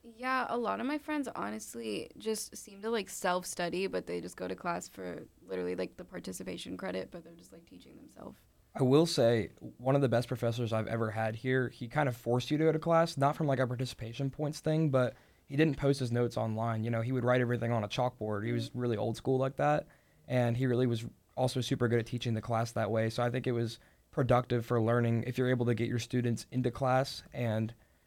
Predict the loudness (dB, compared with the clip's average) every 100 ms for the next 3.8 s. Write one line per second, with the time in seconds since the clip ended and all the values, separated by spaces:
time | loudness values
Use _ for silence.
0 | _ _ _ -4 6 8 8 6 4 4
1 | 0 -2 -4 -2 0 -2 -2 0 0 0
2 | 0 0 2 2 2 -4 2 4 4 2
3 | -2 -4 -6 -8 -6 -2 0 0